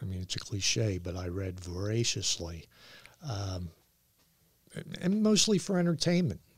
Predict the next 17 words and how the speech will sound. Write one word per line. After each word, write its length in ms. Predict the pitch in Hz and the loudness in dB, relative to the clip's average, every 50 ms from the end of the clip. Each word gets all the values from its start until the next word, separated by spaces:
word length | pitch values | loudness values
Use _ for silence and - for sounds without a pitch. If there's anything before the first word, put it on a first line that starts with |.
| _ _ _ - | _ _ _ -8
I, 160 | 131 135 135 - | -6 -6 -4 -4
I 140 | 143 120 120 | -4 -2 -2
read, 340 | 127 135 127 123 120 110 110 - _ _ _ _ _ _ - | 0 0 0 0 -2 -4 -6 -12 _ _ _ _ _ _ -8
you 120 | 165 131 | -4 -4
know, 180 | 117 104 107 104 101 - | -2 -2 -4 -6 -6 -6
stuff 380 | - - - - - 117 - - | -6 -6 -2 0 0 0 0 0
that 140 | - 139 | -2 -2
I 120 | 127 120 117 | 0 -2 -2
found 420 | - - 127 123 123 120 110 - | -2 -2 0 0 0 0 -2 -2
fun. 400 | - - 120 123 135 123 92 71 - - - _ _ - - - - - - - - - - | -4 -4 -2 0 0 0 -2 -6 -10 -14 -20 _ _ -20 -20 -20 -20 -20 -20 -20 -20 -18 -8
I 60 | - 120 | -4 -2
mean, 140 | 120 117 | 0 2
all 140 | 120 120 110 | 4 2 2
through 200 | - - 131 120 | 2 2 0 2
high 240 | 98 117 110 113 113 | 2 4 4 4 6
school, 500 | - - - - - 110 107 104 104 98 | 6 4 4 2 0 0 2 2 2 2
I, 180 | 98 98 90 | 2 0 0